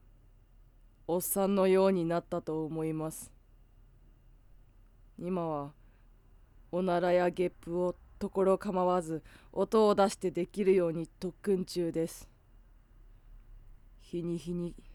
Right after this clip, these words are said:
変わっていく自分が、最初は怖かったです。でも、今は、そんな自分の姿に興奮するようになりました。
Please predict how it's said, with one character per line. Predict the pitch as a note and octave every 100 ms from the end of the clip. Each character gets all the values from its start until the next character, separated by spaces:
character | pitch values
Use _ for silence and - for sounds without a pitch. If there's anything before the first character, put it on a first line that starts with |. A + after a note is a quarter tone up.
| - - - -
変 | F3+
わ | E3+ F3+
っ |
て | - - G3
い |
く | -
自 | G3+ - F3+
分 | F3 F#3 F#3
が、 | F#3 F#3 - - - _ - - _ - - _ - - - - -
最 | G#3 G3+
初 | G3+ A#3
は | G#3 G3+
怖 | - G#3 G3 G3+
か | G3+
っ | F3
た | - E3
で | C#3+
す。 | - - - _ - _ - - - - - - - _ - - - - _ - -
で | F#3
も、 | F3+ E3 C#3+ - _ - _ - - _ - - - -
今 | G3 G3 F#3
は、 | D3+ D3 C#3+ C#3+ D#3 - - _ - - - - _ - _ - - - - -
そ | - - G3
ん | A3
な | A3 G#3
自 | G3+ G#3+
分 | G#3+ A#3
の | A3+
姿 | G#3+ - G#3+ G3+ G3 E3+
に | D3+ D3+ - - - _ - - - - _ -
興 | F#3 F3
奮 | E3+ F#3 F#3+
す | F#3 F3
る | F3 F#3+
よ | F#3
う | F#3
に | E3+
な | D#3 C#3+
り | D3
ま | D3 D3+
し |
た。 | -